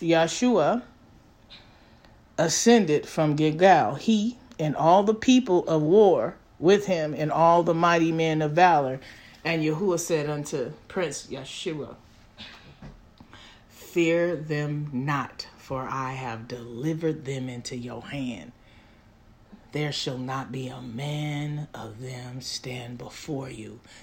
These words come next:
And Yahshua before came unto them suddenly and went up from Gilgal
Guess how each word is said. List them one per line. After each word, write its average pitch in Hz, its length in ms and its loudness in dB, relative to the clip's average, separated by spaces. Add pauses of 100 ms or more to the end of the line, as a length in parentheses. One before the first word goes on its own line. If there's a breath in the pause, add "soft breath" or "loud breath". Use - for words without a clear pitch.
(120 soft breath)
And 135 220 -10
Yahshua 143 520 -4
before 135 480 -8
came 143 400 -4
unto 151 360 -4
them 139 320 -4 (280 loud breath)
suddenly 156 720 0
and 127 280 -6
went 165 260 -4
up 151 300 -6
from 143 260 -6
Gilgal 143 720 -2